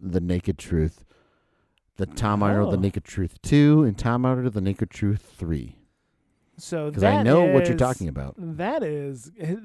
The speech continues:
Speaker 2: has to be comedy specials.
Speaker 1: Paul Siegel.
Speaker 2: Is that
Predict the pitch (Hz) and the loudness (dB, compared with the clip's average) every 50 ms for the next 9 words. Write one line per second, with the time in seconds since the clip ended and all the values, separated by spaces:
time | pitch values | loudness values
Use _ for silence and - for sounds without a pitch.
0 | 202 202 220 214 196 202 208 - - 151 139 - 143 160 170 208 220 151 110 - | -4 -4 -2 -2 -2 -2 -4 -6 -8 -12 -12 -12 -12 -10 -8 -6 -6 -6 -8 -10
1 | - - 123 110 - 139 127 123 123 - - _ _ _ _ _ _ _ _ _ | -14 -14 -14 -14 -14 -14 -14 -14 -14 -16 -20 _ _ _ _ _ _ _ _ _
2 | _ _ _ - - - 95 101 123 135 - - 113 110 104 110 113 113 113 117 | _ _ _ -10 -6 -4 -4 -4 -4 -6 -6 -6 -6 -4 -2 -2 -2 -2 -2 -4
3 | - _ _ _ _ _ _ - _ _ _ _ _ _ _ _ _ _ _ _ | -8 _ _ _ _ _ _ -20 _ _ _ _ _ _ _ _ _ _ _ _
4 | _ _ _ _ _ _ _ _ _ _ _ _ _ _ _ _ _ _ _ _ | _ _ _ _ _ _ _ _ _ _ _ _ _ _ _ _ _ _ _ _
5 | _ - 180 165 139 208 262 - | _ -14 -8 -4 -2 -2 -2 -2